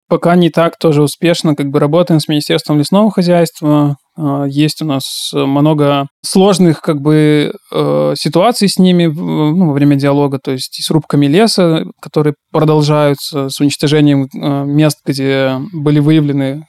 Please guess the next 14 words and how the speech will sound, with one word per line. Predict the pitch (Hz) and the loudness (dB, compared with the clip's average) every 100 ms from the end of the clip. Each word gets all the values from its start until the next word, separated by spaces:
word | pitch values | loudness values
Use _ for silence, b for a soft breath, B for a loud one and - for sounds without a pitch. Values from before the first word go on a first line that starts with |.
| - | -4
редкие | 147 147 - 139 | -2 -2 -2 -2
виды, | 135 135 | 0 -2
там, | 127 135 131 147 | -4 -6 -8 -8
растений | 139 135 170 185 180 156 143 | -6 -4 0 2 2 2 0
или | 135 | -2
же | 131 139 135 135 131 | -6 -4 -4 -2 -4
гнезда | 147 143 147 151 147 143 135 | -8 -6 -2 2 2 0 -4
птиц, | - - 214 | -6 -4 -4
как | - - 151 | -6 -8 -4
бы. | 147 143 - B B B | -2 -2 -8 B B B
То | 143 | -6
есть | 131 - - | -6 -6 -6
и | 135 135 135 131 | -4 -4 -4 -6
сейчас | - - 151 | -6 -2 -2